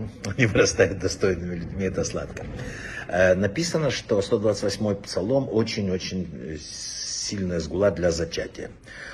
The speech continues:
Нужно после миквы, чтобы муж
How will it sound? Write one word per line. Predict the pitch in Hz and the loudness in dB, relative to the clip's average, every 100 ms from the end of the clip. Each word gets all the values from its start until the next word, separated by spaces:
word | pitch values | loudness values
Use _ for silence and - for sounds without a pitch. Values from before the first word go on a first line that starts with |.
| - | -4
Нужно | 104 123 123 | 0 2 0
после | - 127 117 113 | 0 0 2 2
миквы, | 95 78 - - 113 151 - - - - - - - - - | 2 0 -4 -4 -2 -2 -6 -12 -20 -20 -20 -20 -20 -20 -16
чтобы | - - 95 101 | -10 -4 0 2
муж | 120 135 - | 2 0 -2